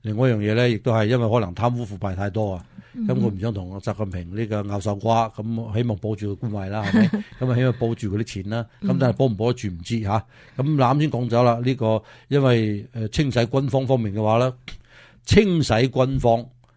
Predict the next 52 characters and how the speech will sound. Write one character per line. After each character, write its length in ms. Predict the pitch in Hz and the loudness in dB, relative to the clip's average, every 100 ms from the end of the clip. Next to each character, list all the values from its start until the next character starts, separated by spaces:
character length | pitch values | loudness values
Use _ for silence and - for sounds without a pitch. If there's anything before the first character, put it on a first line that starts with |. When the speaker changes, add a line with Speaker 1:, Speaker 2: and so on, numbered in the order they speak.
| _ | _
Speaker 1:
咁 140 | 147 160 | 0 2
你 80 | |
仲 200 | 127 110 | 2 0
要 80 | 110 | 0
嗌 300 | 117 110 113 | 0 0 2
話 120 | 110 98 | 2 0
去 120 | 104 | -2
打 220 | - 104 | 0 -2
台 80 | 98 | -2
灣？ 260 | 85 104 131 - _ _ _ _ - | -4 -6 -8 -14 _ _ _ _ 2
軍 160 | 208 | 4
方 180 | 190 220 | 6 6
如 100 | 143 | 4
果 160 | 139 202 | 4 4
唔 180 | 160 127 | 4 2
得 120 | 117 | 4
嘅 140 | 185 165 | 4 6
話， 240 | 165 190 | 8 6
咁 160 | 165 190 | 4 2
你 80 | 165 | 2
打 180 | 139 165 | 4 2
咩 120 | 160 | 2
台 80 | 110 | 2
灣 240 | 120 156 | 2 2
啫？ 100 | 160 - | -2 -6
Speaker 2:
嗯 220 | 202 214 | -6 -4
哼。 160 | 233 285 | -4 -6
Speaker 1:
係 100 | 131 | -2
嘛？ 140 | 143 170 | -2 0
咁 480 | 294 175 143 139 135 | 0 2 0 -2 -6
而 40 | |
雖 220 | - 208 | 2 4
然 160 | 143 117 | 4 2
你 120 | 139 | 0
講 200 | 135 156 | 0 0
緊 160 | 151 165 | 2 4
話， 220 | 147 147 | 4 4
啱 60 | 156 | 2
先 240 | 170 160 | 0 0
你 60 | 139 | 0
咪 120 | 117 | 0
講 120 | 127 | 0
話 180 | 135 139 | 2 4
喺 160 | 139 120 | 4 2
內 60 | |
地 200 | 117 113 | 2 0
放 240 | 110 117 117 | 0 -4 -4
火 120 | 117 | -4
箭 140 | 117 110 | -4 -4
嘅， 160 | 117 | -4
係 60 | 110 | -4
咪？ 280 | 104 127 | -4 -6